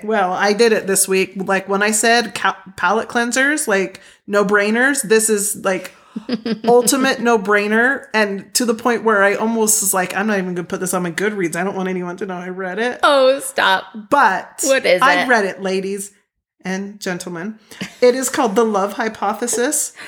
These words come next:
Speaker 1: It's been on so many
Speaker 2: Oh.
Speaker 1: lists lately. It just came
Speaker 2: Yes.
Speaker 1: out in two thousand twenty-one.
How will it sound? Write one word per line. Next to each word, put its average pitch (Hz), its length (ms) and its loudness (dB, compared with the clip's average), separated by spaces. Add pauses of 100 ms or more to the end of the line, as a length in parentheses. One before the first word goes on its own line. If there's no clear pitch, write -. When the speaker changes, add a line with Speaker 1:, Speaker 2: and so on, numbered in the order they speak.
(120)
Speaker 1:
It's 311 220 0
been 311 220 0
on 605 160 4 (240)
so 571 140 4
many 302 220 4
Speaker 2:
Oh. 240 680 4
Speaker 1:
lists 226 160 4
lately. 185 460 -10 (100)
It 240 240 0
just 622 220 2 (160)
came 262 160 2
Speaker 2:
Yes. 254 120 -4
Speaker 1:
out 196 480 -2 (460)
in 214 240 -4
two 226 160 -6
thousand 226 340 -4
twenty-one. 226 800 -6